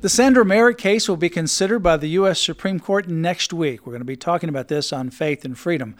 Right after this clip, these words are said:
I'm Matt Staver, founder and chairman of Liberty Counsel. Joining me is Holly Mead. Well, next week, Tuesday, September twenty-sixth, is what's called the Super Conference at the United States Supreme Court. It's the first conference that the Supreme Court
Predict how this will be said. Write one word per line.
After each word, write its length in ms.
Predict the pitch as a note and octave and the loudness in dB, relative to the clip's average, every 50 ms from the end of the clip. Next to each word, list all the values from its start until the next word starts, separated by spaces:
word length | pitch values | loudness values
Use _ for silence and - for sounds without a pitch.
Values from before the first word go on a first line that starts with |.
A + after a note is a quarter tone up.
| - - - _ _ _ _ | -20 -20 -20 _ _ _ _
I'm 100 | C#3+ C#3+ | -6 -4
Matt 160 | D3+ D3+ D3 | -2 -2 -4
Staver, 360 | - - D#3 D3+ D3 C#3 C#3 | -4 -4 -2 -2 -2 -4 -6
founder 320 | - - D#3+ E3 E3 E3 D#3+ | -6 -4 -4 -4 -2 -4 -6
and 120 | D3+ C#3 | -6 -6
chairman 280 | - - E3 D#3+ D3+ C#3+ | -6 -6 -6 -4 -4 -6
of 140 | C#3 C3 C#3 | -6 -4 -4
Liberty 240 | F#3 G#3+ G3+ E3 | -2 -2 -2 -4
Counsel. 400 | D3+ - C#3+ C#3 D3 D3 - F3 | -4 -6 -6 -6 -6 -6 -8 -10
Joining 340 | D#3+ A#2 C3+ D#3+ E3 D#3 D3+ | -8 -8 -6 -6 -6 -4 -4
me 200 | D3 D3 D3 D3+ | -4 -4 -6 -6
is 260 | D#3+ - D3 D3 C#3 | -8 -8 -10 -10 -10
Holly 300 | - - C3+ B2+ C3+ C3 | -10 -10 -8 -8 -8 -8
Mead. 340 | A#2+ A#2 A2+ G#2+ G#2 G#2 G#2+ _ _ _ - - - _ _ _ _ | -8 -10 -12 -14 -14 -16 -20 _ _ _ -20 -20 -20 _ _ _ _
Well, 100 | F#3 F3+ | 2 4
next 240 | F#3+ A#3 A#3+ - A#3 | 4 4 2 2 -2
week, 200 | A#3+ B3+ A#3 B3 | -2 -2 -2 -2
Tuesday, 480 | - A3+ A3 F#3+ D3+ - D#3+ D3+ D#3+ | -2 0 0 0 0 0 -2 -2 -2
September 680 | E3 - - F3 E3 _ - F#3 F#3+ F#3 F#3 F#3 F#3 | -2 -4 -6 -6 -8 _ -2 0 0 2 2 0 0
twenty-sixth, 880 | F#3 F3+ - - E3 D#3+ D#3 D#3 D3 - - - E3 C3+ C3 C3 B2+ - | -2 -4 -6 -4 -4 -2 -2 -2 -4 -4 -4 -4 -4 -4 -4 -6 -8 -6
is 200 | - D#3+ C#3+ - | -4 -4 -4 -2
what's 180 | - E3 D#3 - | -4 -4 -4 -6
called 300 | - - E3 D#3 D#3+ C#3+ | -4 -2 -2 -2 0 -2
the 100 | C#3+ C3 | -4 -4
Super 500 | - - - - G#3 G#3 G#3+ - D3 C3+ | -4 -4 -2 0 -2 -2 -2 -4 -8 -8
Conference 600 | - - - - C#3 C3 B2+ - - D3 D3 - | -8 -12 -8 -6 -6 -6 -6 -6 -6 -6 -4 -4
at 140 | - D3 C3 | -4 -6 -6
the 80 | - C#3+ | -6 -6
United 320 | C#3 C#3 D3 D3 D3 C3+ | -4 -2 -2 -2 -2 -6
States 320 | - - D#3 C#3+ C3 - - | -6 -6 -6 -6 -6 -8 -10
Supreme 340 | - C3+ - D#3 D#3 C#3+ | -12 -10 -10 -8 -8 -8
Court. 220 | - - D3+ D#3+ F3+ | -6 -4 -4 -2 -2
It's 160 | G3 - - | -2 -4 -6
the 80 | - D#3 | -8 -10
first 480 | - - - G3 A3+ A#3 - - _ | -8 -4 -2 0 0 0 -4 -8 _
conference 640 | - - - G#3+ A#3 G#3+ - - D#3 C#3+ C#3+ C#3 - | -12 -4 -2 0 0 0 -2 -4 -4 -4 -4 -4 -4
that 180 | - D3 C3 | -6 -6 -4
the 100 | - D3 | -6 -8
Supreme 420 | - - D#3 - - D#3+ D#3+ D#3 C#3+ | -8 -8 -10 -10 -8 -8 -8 -8 -8
Court 360 | - - D#3+ D3+ D#3 D#3 | -6 -2 -2 -2 -2 -2